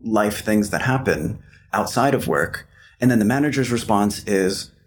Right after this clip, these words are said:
"Just take a few days off. Tell me when you're ready. You can either come into work if you need the distraction, or you can go home and just be out of work, whatever makes sense for you. Let me know when you're ready to get back to,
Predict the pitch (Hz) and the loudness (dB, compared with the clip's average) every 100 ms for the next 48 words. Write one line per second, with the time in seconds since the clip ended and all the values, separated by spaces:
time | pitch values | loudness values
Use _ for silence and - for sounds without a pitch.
0 | _ _ _ - 110 - 110 - 113 107 | _ _ _ -10 -4 0 0 0 2 4
1 | 104 101 90 90 - 90 98 87 85 82 | 2 2 0 -2 -6 -2 2 2 0 0
2 | 107 87 69 - - - 98 92 - 113 | 0 0 -4 -6 -12 -6 -2 -2 0 2
3 | 110 104 101 107 107 101 101 98 98 95 | 2 2 2 2 0 0 0 0 -2 0
4 | 127 139 - 135 131 127 - 85 82 87 | 0 0 0 2 4 2 -2 -2 -2 -2
5 | - - - 113 110 113 110 90 90 92 | -4 -8 -2 0 2 2 4 2 0 -4
6 | - 80 95 123 110 113 113 101 117 113 | -4 -2 0 2 2 0 0 0 2 2
7 | 107 107 101 - 98 92 92 - - - | 2 -2 -2 0 2 2 0 -4 -14 -20
8 | - 98 104 110 107 101 95 92 87 82 | -6 0 2 4 4 2 2 2 0 0
9 | 80 78 - 80 87 - 76 71 - | -2 -2 -2 -2 -4 -8 -4 -4 -6